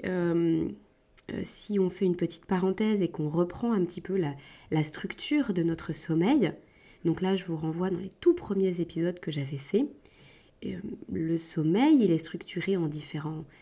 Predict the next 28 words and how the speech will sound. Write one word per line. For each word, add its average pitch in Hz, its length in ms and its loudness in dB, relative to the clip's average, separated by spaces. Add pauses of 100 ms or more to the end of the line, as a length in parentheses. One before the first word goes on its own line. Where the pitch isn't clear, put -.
cycles 330 440 0
tout - 220 -10
au 165 40 -6
long 160 140 -4
de 156 100 -4
la 156 140 -4
nuit 262 420 6
et - 60 -4
chaque 160 240 -6
cycle 160 480 -6 (480)
est, 170 340 0
euh, 165 380 -6 (240)
composé 190 320 0
de 185 80 2
plusieurs 151 440 -4
phases. 226 480 4 (460)
Donc 170 180 0
on 175 40 0
va 165 160 2
avoir 160 320 2
la 151 160 -2
phase 147 240 -4
d'endormissement, 147 720 2
une 208 120 4
phase 156 200 -4
de 151 80 -6
sommeil 151 360 -2
lent, 156 160 -2